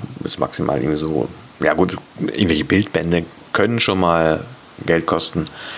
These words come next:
aber halt auch immer noch immer ein, ein Fitzel des Normalpreises. Und da war,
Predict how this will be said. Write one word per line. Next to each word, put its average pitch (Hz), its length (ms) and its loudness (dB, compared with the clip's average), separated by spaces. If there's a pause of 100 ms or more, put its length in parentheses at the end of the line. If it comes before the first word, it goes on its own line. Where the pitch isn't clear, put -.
(1000)
aber 76 200 2
halt 76 140 4
auch 73 140 2
immer 85 160 4
noch 76 240 0
immer 80 200 4
ein, 76 180 2
ein 78 180 2
Fitzel - 440 2
des 82 160 4
Normalpreises. 78 1000 0 (1500)
Und 95 140 0
da 87 180 2
war, 87 300 4